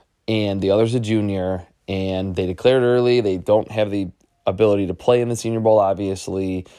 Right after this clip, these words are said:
Um, and until they're at the combine, we're gonna kinda forget about them. The first player I wanna discuss is Oklahoma linebacker Kenneth Murray. Watching him during the season, and, and this is kind of the,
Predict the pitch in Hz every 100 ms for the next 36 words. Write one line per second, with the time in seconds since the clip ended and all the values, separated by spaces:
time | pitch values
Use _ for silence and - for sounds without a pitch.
0 | - _ _ - 92 87 82 80 - _
1 | _ _ 101 95 92 90 90 87 87 87
2 | - - _ _ _ _ 107 98 117 117
3 | 117 113 107 120 113 92 90 90 90 90
4 | 90 90 101 101 87 67 - 90 - 156
5 | 151 - _ - 123 107 101 101 95 -
6 | - 98 90 - 95 87 87 - - -
7 | - _ _ _ 104 - 120 117 131 120
8 | 113 101 95 98 95 95 95 90 - -
9 | 107 110 107 - 92 90 87 67 50 -
10 | _ _ _ _ - 95 113 156 208 202
11 | 208 180 170 131 113 - - 175 185 156
12 | 104 76 92 - 117 123 151 147 147 151
13 | 151 143 131 117